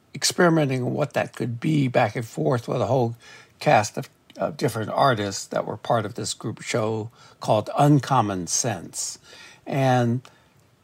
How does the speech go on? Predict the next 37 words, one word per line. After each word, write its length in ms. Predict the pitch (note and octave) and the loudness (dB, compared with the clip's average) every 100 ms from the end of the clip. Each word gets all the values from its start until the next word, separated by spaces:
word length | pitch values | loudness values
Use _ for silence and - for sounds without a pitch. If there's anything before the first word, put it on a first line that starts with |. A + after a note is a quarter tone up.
| _ - | _ -4
you 100 | G#3+ | 2
know, 300 | A3+ - G#4 F#4+ | 4 4 2 -2
uh, 200 | - - | 0 0
w-, 200 | - F4+ - | -2 -8 -8
we 160 | F3 F#3 - | -6 -6 -2
were 160 | F3 D#3 | -2 0
coming 380 | - A3+ G#3+ | 2 4 4
to 120 | E3 C#3 | 4 4
a 20 | |
lot 300 | C#3+ D#3 C#3+ | 4 4 4
of 100 | A#2 | 2
dead 240 | C3 A#2+ | 2 2
ends 320 | A#2+ A2 G#2 | 2 0 -2
about 260 | A#2+ A#2+ G2 | -4 -2 -2
what 180 | G#2 G#2 | -4 -4
to 100 | A#2+ | -10
do. 680 | A#2 - C#3+ A#2+ G#2+ G2+ A#2 - _ _ _ C3 | -12 -6 0 0 0 -2 -6 -12 _ _ _ -2
And 160 | A#2+ | 2
I 120 | A2+ | 4
was, 180 | A#2+ A#2 | 4 2
at 140 | C3 - | -4 -6
the 80 | |
time, 720 | A#2 - E3+ D#3+ C#3 B2+ B2 - - - | -10 -2 2 4 4 0 -6 -8 -2 2
I 120 | D3 | 2
was 200 | C3+ A#2 | 2 -2
the, 340 | C#3 C3 C3 | -6 -4 -2
uh, 300 | - - B2 - _ _ - - - | -2 0 -2 -6 _ _ -20 -12 -2
the 80 | |
Lamar 380 | C#3+ B2 C3+ C3+ | 0 4 4 4
Dodd 380 | A#2 C3 A2+ A2+ | 4 4 4 2
Chair, 500 | - - D3 B2 C3+ | -4 0 2 4 4
a 60 | A#2 | 0
professorial 760 | - A2+ - - C3 B2+ A#2 | 0 -2 -2 -4 -4 -4 -6
chair 420 | - - D#3 C#3 | -6 -2 0 0
in 140 | - A#2 | -2 -2
Athens, 520 | A#2 - B2+ A2 C3+ | -4 -6 -8 -6 -4
Georgia. 560 | F#3+ G3 F#3 C#3 - | 0 0 0 -2 -4